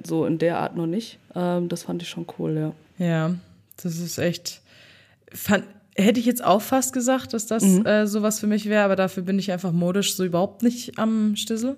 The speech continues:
Speaker 2: Also da bist du ja eher so die Coole von uns,
Speaker 1: <laughs>
Speaker 2: was so <laughs> Richtung Mode angeht.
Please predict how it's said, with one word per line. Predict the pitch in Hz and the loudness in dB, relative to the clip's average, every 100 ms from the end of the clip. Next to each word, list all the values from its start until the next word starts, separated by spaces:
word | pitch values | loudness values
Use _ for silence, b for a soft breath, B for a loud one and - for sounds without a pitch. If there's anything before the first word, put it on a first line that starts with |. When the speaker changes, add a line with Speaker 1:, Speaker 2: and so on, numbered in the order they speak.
| - | -6
Speaker 2:
Also | 190 180 185 180 B B B B B - | -4 0 0 -2 B B B B B -6
da | |
bist | 185 - | -4 0
du | 196 | 4
ja | 190 | 6
eher | 185 | 6
so | 190 | 6
die | 190 | 2
Coole | 190 220 208 | 0 2 2
von | 202 190 | 2 -2
uns, | 214 240 - - B B | 0 -2 -6 -18 B B
Speaker 1:
<laughs> | - - 170 | -2 0 0
Speaker 2:
was | 196 - | 0 0
so | 190 180 165 - | 0 2 0 -4
<laughs> | - - - | -12 -12 2
Richtung | 208 - - 226 208 | 4 4 6 8 10
Mode | 202 247 226 | 10 10 8
angeht. | 190 214 208 226 240 | 8 6 6 6 4